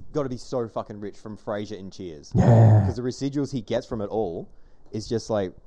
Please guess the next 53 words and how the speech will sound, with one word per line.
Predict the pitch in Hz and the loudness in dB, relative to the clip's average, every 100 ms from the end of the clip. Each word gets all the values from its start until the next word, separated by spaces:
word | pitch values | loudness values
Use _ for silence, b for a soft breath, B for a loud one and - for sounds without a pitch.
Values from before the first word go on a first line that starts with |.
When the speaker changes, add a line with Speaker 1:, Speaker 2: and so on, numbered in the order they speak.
| - - - | -20 -8 0
Speaker 1:
fuck | 135 110 | 0 0
me, | 117 101 | -6 -4
like, | 87 71 | -6 -8
he's | 104 135 131 | -2 0 0
gonna | 123 104 | -4 -6
be | 90 | -8
rolling | 98 113 123 131 135 120 104 | -4 2 2 2 0 -4 -6
in | 101 95 | -6 -6
that | 90 | -6
shit. | - 98 - | -6 -8 -6
Speaker 2:
<laughs> | |
Speaker 1:
And | 117 135 | -6 -2
the, | 139 113 - - - | -2 -2 -14 -20 -8
the | 135 131 120 - | -2 0 0 -2
producers | 131 127 147 143 131 120 | -4 -2 -2 -2 -8 -8
and | 113 | -10
the | 107 - | -12 -12
creators | - 117 131 127 | -6 -4 -2 -4
of | 113 | -4
those | 110 - | -4 -4
shows, | 127 127 76 - - _ - - - _ | -6 -6 -8 -14 -20 _ -20 -20 -20 _
fuck, | 143 | -6
Speaker 2:
Mm. | 131 120 | -2 0
Speaker 1:
they | 202 | 0
coulda | 208 | 2
retired, | 151 135 139 139 123 | 0 0 2 2 0
like, | 117 - - | -4 -6 -8
after | 120 - | -8 -6
the | 113 | -8
first | - 101 - | -6 -6 -6
season. | 185 - - 311 | -6 -6 -6 -4
Speaker 2:
<laughs> | - - 330 - 302 | -2 -4 -6 -14 -12
Speaker 1:
Fucking | 147 - 160 | -8 -4 -2
bastards. | 135 165 160 - - - 180 196 B B 135 - | 0 0 0 -6 -16 -18 -16 -16 B B -16 -12
And | 123 | 0
here | 151 | 4
I | 151 143 | 4 4
am | 127 | 2
doing | 131 | 2
a | 117 | 8
podcast | 123 113 110 98 98 - | 8 8 0 -4 -6 -12
to | |
see | 98 107 95 | -2 0 2
who's | 110 98 | 0 -2
north | 104 101 98 | -4 -4 -4
or | 104 | -6
south | 107 95 | -4 -4
of | 92 | -4
the | |
river. | 90 85 73 403 - | -6 -6 -6 -8 -8
Speaker 2:
<laughs> | - - | -12 -6
Speaker 1:
Fuck's | 120 107 - | 0 0 0
sake. | 95 90 | 2 2